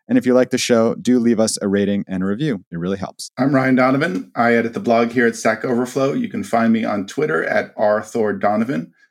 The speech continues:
Speaker 2: And if you have a great idea for a blog post, please email me at pitches at stackoverflow dot com.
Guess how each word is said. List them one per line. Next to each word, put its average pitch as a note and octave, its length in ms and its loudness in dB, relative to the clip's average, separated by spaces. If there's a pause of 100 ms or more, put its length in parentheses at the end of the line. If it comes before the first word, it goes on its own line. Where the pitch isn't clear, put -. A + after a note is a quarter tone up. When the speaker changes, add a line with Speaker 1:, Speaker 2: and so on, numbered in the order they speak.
(140)
Speaker 2:
And A2 200 0
if G#2+ 100 -2
you A2+ 60 2
have G#2 80 -2
a G2 40 -6
great A#2+ 200 2
idea A#2 340 2
for B2+ 160 -6
a G#2+ 80 -2
blog G#2+ 320 0
post, - 460 -6
please B3+ 280 -2
email C#3 300 0
me G#2+ 400 -2
at G2+ 280 -2 (100)
pitches - 420 -6
at G#2 180 -4
stackoverflow A2 760 -4
dot G2+ 180 -6
com. - 300 -10